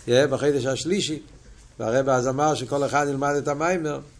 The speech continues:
אז שמה, מה אחד מהדברים שכתוב שמה במיימר בחידש השלישי, הוא ביור, הוא מסביר את הפסוק.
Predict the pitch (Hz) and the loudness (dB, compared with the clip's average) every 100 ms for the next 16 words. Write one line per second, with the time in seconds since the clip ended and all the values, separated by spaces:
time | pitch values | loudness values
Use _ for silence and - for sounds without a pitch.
0 | - - - - - 104 - 156 156 135 | -20 -20 -20 -16 -10 -4 2 2 2 0
1 | 143 143 147 170 156 135 143 156 123 117 | 0 2 2 2 0 -2 0 -2 -4 -6
2 | 107 127 156 135 147 139 131 127 143 156 | -6 -4 -4 -2 -2 0 -2 -2 0 0
3 | 113 123 147 135 147 196 226 196 165 190 | -2 -2 -2 -2 -2 -4 -2 -2 0 2
4 | 190 180 165 170 156 202 190 190 185 190 | 2 2 2 0 0 0 0 0 0 -2
5 | - | -2